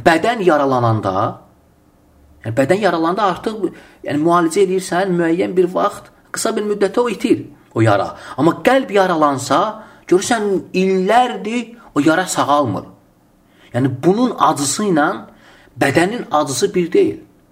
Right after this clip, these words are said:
Ona görə bu məsələlər, e, çox mühümdür. Yəni, bunu sadəcə m-, e, müqəddimə kimi qeyd eləmək istədim ki, yəni, bu var, bu həqiqətdir. Və sonra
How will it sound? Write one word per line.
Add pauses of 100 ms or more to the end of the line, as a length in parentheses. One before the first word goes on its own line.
(260)
Ona
görə (180)
bu (400)
məsələlər, (760)
e,
çox
mühümdür.
Yəni,
bunu (600)
sadəcə
m-, (320)
e,
müqəddimə
kimi
qeyd
eləmək
istədim
ki, (400)
yəni,
bu
var, (440)
bu
həqiqətdir. (340)
Və
sonra